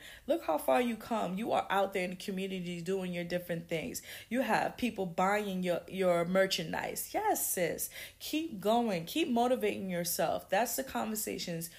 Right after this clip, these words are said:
you need to have with yourself. You can do whatever you need to do, but change the conversation. Change your way of thinking. Create the positive energy. Create the positive environment.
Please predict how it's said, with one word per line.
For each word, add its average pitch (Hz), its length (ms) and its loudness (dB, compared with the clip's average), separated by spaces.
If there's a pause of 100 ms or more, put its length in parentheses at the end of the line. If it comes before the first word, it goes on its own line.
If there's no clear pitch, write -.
(200)
you 190 100 -2
need 180 180 -4
to 175 100 0
have 160 260 -4
with - 180 -8
yourself. - 460 -6 (260)
You 220 240 -2
can 202 300 -2
do 185 160 -2
whatever 170 360 0
you 165 200 -4
need 160 220 -10
to 170 80 -10
do, 160 300 -8 (220)
but 170 140 0
change 196 440 -2
the 185 80 -6
conversation. 170 800 -6
Change 196 480 -4
your 190 100 -2
way 175 260 -2
of - 200 -8 (140)
thinking. 165 480 -8 (460)
Create 208 800 0 (300)
the 170 280 2
positive 220 640 -4 (100)
energy. 180 380 -6
Create 208 500 -2
the - 60 -4
positive 196 540 -6
environment. 170 680 -4